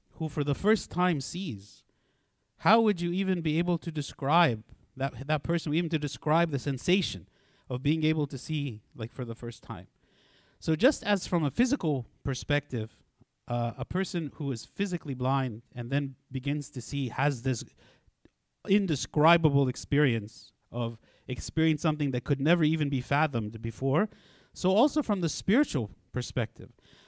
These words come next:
a person who is living in spiritual darkness, when the Lord touches their heart, when they begin to see,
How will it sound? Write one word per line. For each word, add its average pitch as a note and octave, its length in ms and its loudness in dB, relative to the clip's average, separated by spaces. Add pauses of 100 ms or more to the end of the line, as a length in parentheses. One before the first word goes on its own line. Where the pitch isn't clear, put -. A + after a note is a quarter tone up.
(100)
a B2+ 60 -6
person A3+ 400 2
who E3+ 120 0
is C#3 160 -4
living F3+ 320 0
in C3+ 120 -4
spiritual E3 440 -2
darkness, C3+ 680 -2 (340)
when C3 440 -4
the B2+ 120 -4
Lord D3+ 460 0 (120)
touches C#3+ 460 -2
their B2 160 2
heart, D3 340 2
when C3 220 -4
they B2+ 120 2
begin D3 420 2
to C#3 120 -6
see, E3 420 -2